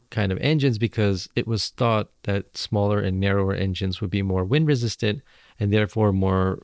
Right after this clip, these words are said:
fuel, uh, economical.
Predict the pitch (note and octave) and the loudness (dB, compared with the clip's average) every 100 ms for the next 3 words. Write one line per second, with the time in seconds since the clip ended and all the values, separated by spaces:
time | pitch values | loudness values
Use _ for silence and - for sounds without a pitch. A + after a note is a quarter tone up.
0 | _ - A#2 A2 G2+ F#2+ - - F#2+ F#2+ | _ -6 0 2 2 0 -4 -6 -4 -4
1 | - G#2+ - - - _ - - G#2 G2 | -6 -12 -20 -20 -20 _ -10 -6 -2 -2
2 | F#2 - | -2 -6